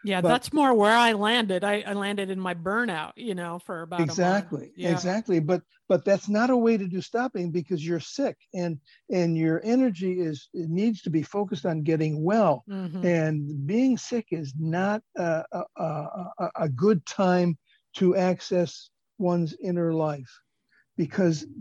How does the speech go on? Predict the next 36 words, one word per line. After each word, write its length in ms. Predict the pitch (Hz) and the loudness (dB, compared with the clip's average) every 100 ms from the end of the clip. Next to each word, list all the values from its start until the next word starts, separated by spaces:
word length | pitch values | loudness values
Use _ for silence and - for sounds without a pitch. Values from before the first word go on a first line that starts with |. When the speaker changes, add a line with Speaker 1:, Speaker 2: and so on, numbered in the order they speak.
| 165 | -8
Speaker 2:
your 300 | 160 165 165 208 | -2 2 2 4
energy 480 | 180 185 151 175 180 | 4 4 2 0 0
is 160 | 147 | 0
not 180 | 165 165 - | -2 -4 -4
there. 280 | 214 - - | -6 -6 -6
Your 160 | 160 170 | -4 0
energy 380 | 165 151 156 | 0 0 -2
doesn't 300 | 156 151 165 165 | -2 -4 -4 -2
need 200 | 185 185 | -2 -2
to 80 | 151 | -2
be 140 | 147 | -2
there 220 | 139 139 | -2 -4
at 160 | 135 - | -6 -6
that 160 | 143 139 - | -8 -8 -16
time. 120 | 160 - _ _ _ _ _ | -18 -18 _ _ _ _ _
So 400 | - 196 170 147 - _ _ _ _ | -4 4 6 4 -2 _ _ _ _
the 120 | 151 | -2
best 260 | 139 233 262 | 4 4 6
way 140 | 285 | 6
to 80 | 208 | 6
have 180 | 175 175 | 6 4
a 60 | 165 | 4
grinding 400 | 165 160 156 139 | 4 2 0 0
halt 240 | 160 156 | 0 0
is 160 | 175 156 | -4 -4
intentionally. 800 | 156 143 202 190 - 147 135 117 _ _ _ _ - | -6 -6 -4 -4 -4 -10 -12 -14 _ _ _ _ -2
And 220 | 165 147 | 0 2
that 240 | 160 196 233 | 4 4 4
is, 560 | 226 175 165 170 147 - 226 | 6 6 8 4 0 -8 0
as 280 | 165 147 | 2 2
I've 220 | 156 151 135 - | 0 0 -2 -8
mentioned 360 | 156 151 - 143 | -6 -6 -6 -6
before, 560 | 147 - 208 190 156 - - - _ _ - | -6 -2 2 2 2 -4 -20 -20 _ _ -2
the 140 | 175 | 0
whole 280 | 139 170 175 | 4 6 6
idea 560 | 170 156 143 214 262 | 6 4 2 4 4